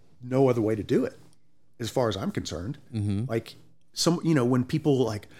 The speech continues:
Speaker 1: "I've been running for a year."
Speaker 2: That's what I think is, is different in my mindset now going into this next year. It's like, I've got six months before I train for anything again. And I'm like, "You know what I've never done?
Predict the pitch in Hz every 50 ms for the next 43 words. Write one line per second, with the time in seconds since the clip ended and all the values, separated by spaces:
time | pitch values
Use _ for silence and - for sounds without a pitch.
0 | - - - - - - 175 170 160 143 139 139 143 147 151 139 - - 120 110
1 | 107 110 113 127 147 143 139 156 170 - 185 180 165 151 131 156 151 143 147 135
2 | 131 120 113 - - 143 135 120 110 139 147 143 - 147 135 120 120 113 117 117
3 | 113 117 120 123 123 120 - - 117 110 - 117 113 110 113 113 107 113 113 113
4 | 110 110 110 110 107 107 107 107 107 - - 110 107 104 - - - - 110 107
5 | 110 107 101 101 98 - - 104 - - - 110 104 104 101 98 - - - -
6 | - - - 143 139 143 113 - - - 127 101 - 127 117 113 - - 113 -
7 | 110 104 98 104 - 117 110 107 - - 107 101 107 110 107 117 120 120 123 131
8 | - - - - - - - - - 117 110 117 113 117 123 127 135 143 - -
9 | - - - - - - - - - 120 120 120 117 113 110 107 101 - - 120
10 | 123 135 127 113 107 - 123 131 139 156 165 175 185 175 165 139 110 107 113 120
11 | 123 139 123 107 110 107 107 117 127 131 143 147